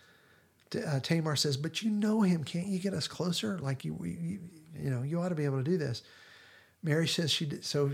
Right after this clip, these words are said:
she's feeling awkward now. She says, "I don't want to interrupt him by causing a scene." And then the paralyzed man, we haven't heard from him at all. He finally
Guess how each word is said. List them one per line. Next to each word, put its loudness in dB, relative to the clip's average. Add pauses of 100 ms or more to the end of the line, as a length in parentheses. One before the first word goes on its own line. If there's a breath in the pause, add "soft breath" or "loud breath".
she's 0 (180)
feeling 2
awkward 0
now. 2
She -4
says, -2
"I 0
don't -4
want -2
to -4
interrupt -2
him -2
by 0
causing -4
a -4
scene." -4 (480 soft breath)
And 0
then 2
the -2
paralyzed 4
man, 2
we 2
haven't 0
heard -2
from -4
him 0
at 0
all. -2 (200 loud breath)
He 2
finally 0